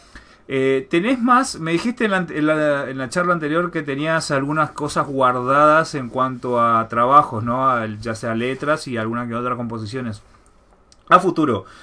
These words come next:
¿seguirás, eh, mencionando esto de lo paranormal?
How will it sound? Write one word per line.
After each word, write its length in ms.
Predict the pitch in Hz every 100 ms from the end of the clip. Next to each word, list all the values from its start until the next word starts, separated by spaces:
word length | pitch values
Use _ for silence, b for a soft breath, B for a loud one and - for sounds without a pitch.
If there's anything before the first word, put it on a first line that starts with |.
| B
¿seguirás, 720 | - 123 123 123 165 214 - -
eh, 540 | 123 120 113 110 104 113
mencionando 1300 | 113 107 - 113 117 143 175 180 160 139 123 113
esto 320 | 123 127 143 131
de 80 |
lo 180 | 117 107 104
paranormal? 680 | 107 107 107 104 107 185